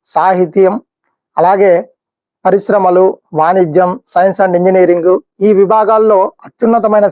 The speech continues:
సేవలు అందించిన వాళ్ళకి పద్మవిభూషణ్ ఇవ్వడం జరుగుతుంది. అలాగే రెండవది పద్మభూషణ్. దీనిని అసాధారణమైన, అలాగే విశిష్ట సేవలు అందించిన వారికి పద్మభూషణ్ అయితే ఇవ్వడం జరుగుతుంది. So,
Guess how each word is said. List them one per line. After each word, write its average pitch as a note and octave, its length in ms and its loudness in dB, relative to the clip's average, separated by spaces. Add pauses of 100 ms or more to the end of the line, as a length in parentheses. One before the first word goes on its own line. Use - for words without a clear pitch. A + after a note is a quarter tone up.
సేవలు G3 280 2
అందించిన G3+ 400 0
వాళ్ళకి F3+ 320 -4 (440)
పద్మవిభూషణ్ F#3 760 0 (260)
ఇవ్వడం F3+ 300 0
జరుగుతుంది. E3 460 -2 (580)
అలాగే G#3+ 320 2 (320)
రెండవది G3 480 2 (600)
పద్మభూషణ్. E3+ 760 0 (760)
దీనిని A3 360 2 (480)
అసాధారణమైన, G#3 800 0 (380)
అలాగే F#3+ 340 2
విశిష్ట G#3 340 -2 (120)
సేవలు G#3 320 2
అందించిన G3+ 420 0
వారికి F3+ 340 0 (540)
పద్మభూషణ్ G3 1000 -2
అయితే F3+ 200 0
ఇవ్వడం F3 280 0
జరుగుతుంది. E3 460 -2 (640)
So, A#3+ 60 -4